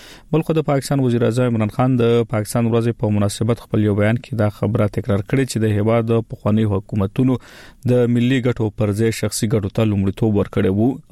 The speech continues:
اپوزیشن ګوندونه چې په وار وار یې دغه تورونه رد کړي، وایي د عمران خان حکومت به نسکوروي. د دوی په خبره ځکه چې نوموړی په انتخاباتو کې په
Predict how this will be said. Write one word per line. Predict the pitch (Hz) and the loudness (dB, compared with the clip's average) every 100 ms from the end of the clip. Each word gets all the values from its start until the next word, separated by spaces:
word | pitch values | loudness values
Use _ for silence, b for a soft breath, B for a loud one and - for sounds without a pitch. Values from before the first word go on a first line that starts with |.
| 117 | -2
اپوزیشن | 123 120 143 127 | 0 0 0 0
ګوندونه | 123 127 127 | 0 0 0
چې | 123 - 120 | -2 -4 -2
په | 110 | 0
وار | 117 113 | 2 2
وار | 117 113 | 0 2
یې | 117 107 | 0 0
دغه | 104 101 107 | 0 -2 -2
تورونه | 110 107 95 | 0 0 0
رد | - - | -2 0
کړي، | 135 127 B B B 120 | 0 0 B B B 0
وایي | 123 123 | 2 2
د | 113 107 | 0 0
عمران | 107 - | -2 -2
خان | 113 107 | -2 -2
حکومت | 101 107 113 110 | -2 -2 0 0
به | 98 | -2
نسکوروي. | 101 - 104 | -2 -2 0
د | 107 131 120 | 2 0 0
دوی | 110 104 | -2 -2
په | 104 - | -4 -2
خبره | 104 123 127 117 B B B | 0 2 0 -2 B B B
ځکه | 127 - 120 | -4 0 -2
چې | - 117 117 110 | -2 0 2 2
نوموړی | 107 107 117 123 | 2 2 0 0
په | 110 | -2
انتخاباتو | 104 - 113 113 120 - | -2 -2 0 0 0 -4
کې | |
په | 127 | -2